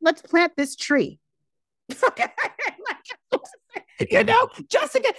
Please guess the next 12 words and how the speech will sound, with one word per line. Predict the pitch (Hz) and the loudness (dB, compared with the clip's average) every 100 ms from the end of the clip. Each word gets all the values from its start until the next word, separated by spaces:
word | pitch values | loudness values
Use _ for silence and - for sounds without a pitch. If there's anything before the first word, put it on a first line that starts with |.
| - | 2
like, | 415 - | 2 2
the | 440 | 0
apocalypse | 453 - 453 539 554 494 508 | 0 0 -2 2 4 4 2
is | 392 | 0
upon | 508 - 359 440 330 | 2 6 6 6 6
us. | 269 - _ - | 4 -2 _ -2
Just | 349 359 - 392 | 4 4 4 -2
in | 349 | -2
case, | - 349 277 240 - - - | 0 4 4 2 -10 -14 0
<laughs> | 302 339 - - | 4 4 2 0
you | |
know, | 311 | 2